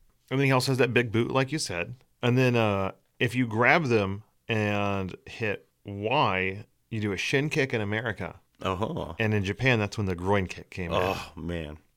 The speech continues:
Speaker 2: I gotta see it.
Speaker 1: Uh, now, if you grab them and press towards them in Y, you do a power bomb.
Speaker 2: Mm-hmm, mm-hmm.
Speaker 1: And away from them is a D D T.
Speaker 2: And these are really strong attacks, you know.
Speaker 1: Super strong. In fact, the strongest.
Speaker 2: Yeah, yeah. And,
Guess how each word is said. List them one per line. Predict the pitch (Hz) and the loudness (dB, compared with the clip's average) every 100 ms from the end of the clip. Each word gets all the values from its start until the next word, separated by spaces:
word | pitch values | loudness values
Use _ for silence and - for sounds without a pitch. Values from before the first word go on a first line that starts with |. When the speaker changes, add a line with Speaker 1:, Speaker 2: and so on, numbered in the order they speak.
| - | -16
Speaker 2:
I | 85 | -6
gotta | 92 87 | -4 -4
see | - 87 | -4 -4
it. | 78 76 _ _ - | -4 -6 _ _ -4
Speaker 1:
Uh, | 123 117 | 0 2
now, | 117 117 | 2 0
if | 110 | 0
you | 117 113 107 104 | 0 2 2 0
grab | 98 104 117 135 | -2 2 2 2
them | 123 110 | 2 0
and | 95 | -2
press | 117 107 | -4 -4
towards | - 135 139 123 | -4 -2 -2 -2
them | 131 139 131 - _ | -2 -2 -6 -12 _
in | 117 120 | -4 0
Y, | 120 127 123 | 2 2 2
you | 104 | 0
do | 95 | -2
a | 90 | -2
power | 101 113 120 | 0 0 2
bomb. | 123 131 165 - _ - | 2 0 -4 -12 _ -4
Speaker 2:
Mm-hmm, | 101 110 190 - | 0 0 -4 -6
mm-hmm. | 123 151 _ - | -6 -6 _ -6
Speaker 1:
And | 101 101 95 | -2 -2 -2
away | 104 107 | 0 0
from | 113 113 | 0 -2
them | 104 98 | -2 -2
is | 90 | -4
a | |
D | 87 101 107 | -6 -6 -6
D | 110 | -6
T. | 110 113 90 - - _ - | -6 -8 -8 -14 -20 _ -8
Speaker 2:
And | 95 | -2
these | 139 135 | 0 4
are | 113 104 - - | 4 4 -2 -2
really | 110 120 | 0 0
strong | - - 135 104 85 82 - | -2 2 4 4 2 -8 -14
attacks, | - 104 82 - - | -8 -4 -4 -6 -8
you | 92 | -4
know. | 87 | 0
Speaker 1:
Super | 87 147 123 98 | 2 2 2 -2
strong. | - 92 87 | -4 -6 -6
In | 120 113 | -8 -4
fact, | 120 113 - _ _ - | -4 -4 -6 _ _ -6
the | 107 135 | -2 0
strongest. | - 135 117 - - - _ _ | 2 2 2 -4 -12 -20 _ _
Speaker 2:
Yeah, | - 131 | 2 2
yeah. | 107 110 | 4 4
And, | - 117 110 | 4 2 2